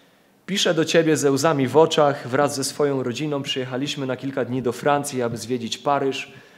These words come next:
Zostaliśmy napadnięci w nocy w parku niedaleko naszego hotelu. Straciliśmy całą gotówkę, karty kredytowe,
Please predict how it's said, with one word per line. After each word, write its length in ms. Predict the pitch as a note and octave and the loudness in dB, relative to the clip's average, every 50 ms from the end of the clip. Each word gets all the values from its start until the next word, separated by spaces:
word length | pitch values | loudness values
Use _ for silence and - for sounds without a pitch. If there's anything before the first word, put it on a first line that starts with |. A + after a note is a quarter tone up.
| - _ | -20 _
Zostaliśmy 540 | - A#2+ A#2+ - - C3 C#3 C3+ - C3+ B2+ | -12 -10 -8 -4 -4 -4 -4 -4 -6 -6 -6
napadnięci 680 | B2+ B2 B2 - B2 A2+ G#2 A2+ C#3+ D3 C#3+ C#3 - C3+ | -4 -4 -4 -6 -8 -8 -6 -6 -4 -4 -4 -4 -6 -6
w 100 | A#2+ B2 | -6 -4
nocy 440 | C3+ C3+ C3+ C3+ - - C3 C3 B2 | -4 -4 -4 -4 -4 -4 -4 -4 -4
w 120 | B2 - | -6 -6
parku 460 | - - C3+ C3 C3 B2+ - - B2+ B2+ | -2 0 0 0 0 -2 -4 -6 -4 -4
niedaleko 440 | B2 A#2+ A#2+ A#2+ B2 B2 A#2 B2 | -2 0 0 0 0 -2 -4 -4
naszego 340 | A#2+ A#2 A2 - B2 A#2+ A#2 | -8 -8 -8 -6 -6 -6 -6
hotelu. 380 | A2 B2+ A#2 - A#2+ G#2+ G2+ F#2+ - - - - _ _ _ _ _ _ _ - | -6 -6 -6 -4 -4 -4 -4 -8 -12 -16 -20 -20 _ _ _ _ _ _ _ -18
Straciliśmy 600 | - - - B2+ B2 - B2+ C3+ C3+ - C3+ B2 | -12 -6 -4 -4 -4 -4 -4 -6 -6 -6 -6 -6
całą 360 | - - C3+ C3 C3 B2+ B2 | -4 -2 -2 0 0 0 -2
gotówkę, 500 | A#2 A#2+ A#2+ C#3 C3+ C3 - - G#2 G2 G2 - _ _ _ _ _ _ _ _ _ _ - | -2 -2 -4 -4 -6 -8 -8 -10 -14 -14 -14 -18 _ _ _ _ _ _ _ _ _ _ -2
karty 320 | - C3+ C3+ C3+ - C3 | 0 0 0 -2 -4 -8
kredytowe, 640 | - - A#2 G#2 G#2+ G#2 - - G#2+ G2+ G#2 G2+ | -8 -6 -6 -6 -6 -6 -8 -10 -10 -10 -12 -14